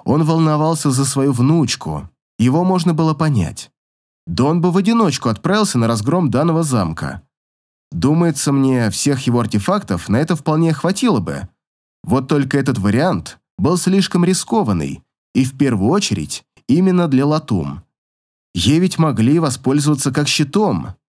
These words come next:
Пожалуй, только это и сдерживало старика. Не стоит считать его безобидным дедушкой. В гневе он может быть крайне страшен. И не завидую я тем, кто вызовет его гнев.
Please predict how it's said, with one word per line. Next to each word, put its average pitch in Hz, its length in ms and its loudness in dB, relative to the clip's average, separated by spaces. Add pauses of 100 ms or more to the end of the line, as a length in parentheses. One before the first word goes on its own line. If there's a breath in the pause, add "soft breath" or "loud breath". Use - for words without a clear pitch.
(520)
Пожалуй, 143 500 0
только 202 340 0
это 120 560 0 (220)
и 135 100 2
сдерживало 113 640 0
старика. 82 640 -4 (400)
Не 143 160 4
стоит 208 340 0
считать 196 380 0
его 170 120 2
безобидным 139 640 2
дедушкой. 101 720 -2 (440)
В 90 100 -6
гневе 151 440 2
он 98 60 2
может 95 280 0
быть 80 260 -6
крайне 175 380 0
страшен. 85 640 -4 (440)
И 120 160 2
не 139 120 4
завидую 135 520 2
я 156 120 2
тем, 92 260 -2
кто 151 220 0
вызовет 98 400 0
его 123 180 2
гнев. 95 500 -2